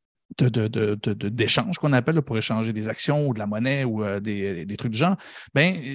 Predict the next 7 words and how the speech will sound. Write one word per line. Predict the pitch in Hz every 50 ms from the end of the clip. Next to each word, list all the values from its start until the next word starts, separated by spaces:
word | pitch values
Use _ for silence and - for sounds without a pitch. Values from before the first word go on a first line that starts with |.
| 127 131 127 120 -
la, | 120 120 120 120 113 104 110
la | 110 104 -
crypto-monnaie | - 180 165 - 214 185 165 156 185 202 -
a | 170
aussi | 190 185 147 127 - - - 170 165
ces | - - 117
plateformes-là. | - 117 - - - 107 101 113 131 202 214